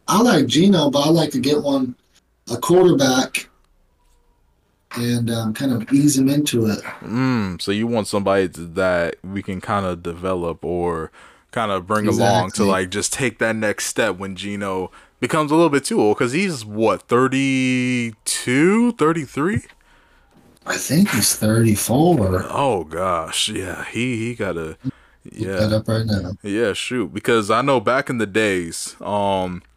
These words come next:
Speaker 2: you know, quarterbacks would generally
Speaker 1: Oh,
Speaker 2: last
Speaker 1: thirty-three.
Speaker 2: Oh, he's thirty-three? Yeah, yeah, yeah.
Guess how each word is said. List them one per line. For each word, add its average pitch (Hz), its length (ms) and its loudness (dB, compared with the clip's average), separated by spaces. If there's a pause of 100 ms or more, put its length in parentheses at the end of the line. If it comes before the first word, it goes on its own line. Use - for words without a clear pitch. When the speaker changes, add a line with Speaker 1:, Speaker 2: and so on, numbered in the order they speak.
(420)
Speaker 2:
you 120 160 -2
know, 107 160 2
quarterbacks 123 640 0
would 92 260 -10
generally 110 360 -2
Speaker 1:
Oh, - 80 4
Speaker 2:
last 98 260 2
Speaker 1:
thirty-three. 131 540 4 (220)
Speaker 2:
Oh, 135 140 2
he's 123 140 -4
thirty-three? 127 580 0
Yeah, 113 200 2
yeah, 98 160 0
yeah. 90 360 -2